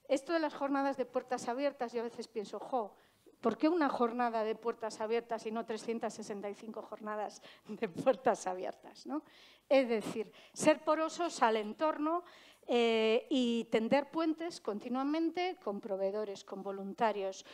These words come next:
con empresas, por supuesto con administraciones públicas, y luego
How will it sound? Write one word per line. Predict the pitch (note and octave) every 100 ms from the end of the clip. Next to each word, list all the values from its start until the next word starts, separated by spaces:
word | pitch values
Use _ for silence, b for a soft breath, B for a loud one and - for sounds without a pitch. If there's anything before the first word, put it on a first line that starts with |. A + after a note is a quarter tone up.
| B _
con | C4 A#3+
empresas, | A3+ - A#3+ A3+ - E3+ - B B -
por | G#3
supuesto | - F#3+ A3+ A3 - A3
con | G#3+ G#3 G3+
administraciones | G3+ G3+ G3+ G#3 G3 A#3 A#3
públicas, | - A#3+ A#3+ B3+ B3+
y | G#3+
luego | G#3+ G#3+ A#3+